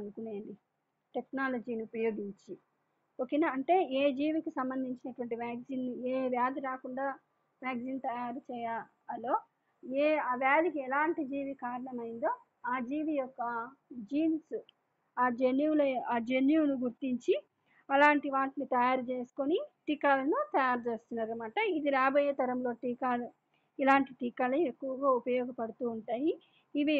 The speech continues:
ఎక్కువ అధిక నిరోధక శక్తి కలిగి ఉంటాయి, ప్లస్ కొంచెం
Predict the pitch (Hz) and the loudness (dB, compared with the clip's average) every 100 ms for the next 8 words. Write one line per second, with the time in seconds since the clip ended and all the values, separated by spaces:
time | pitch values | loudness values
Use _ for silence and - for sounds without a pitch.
0 | 262 - - 359 320 254 247 254 - 240 | 0 -8 -4 2 2 2 -2 -6 -8 -4
1 | 269 277 285 247 247 262 277 262 269 240 | -2 0 2 4 4 4 4 -2 -4 -8
2 | - 269 247 254 262 269 269 285 311 403 | -8 -4 0 0 0 0 0 2 4 2
3 | - 294 277 _ 453 605 _ _ _ 403 | 2 0 0 _ -4 -4 _ _ _ 0
4 | 403 381 | 0 2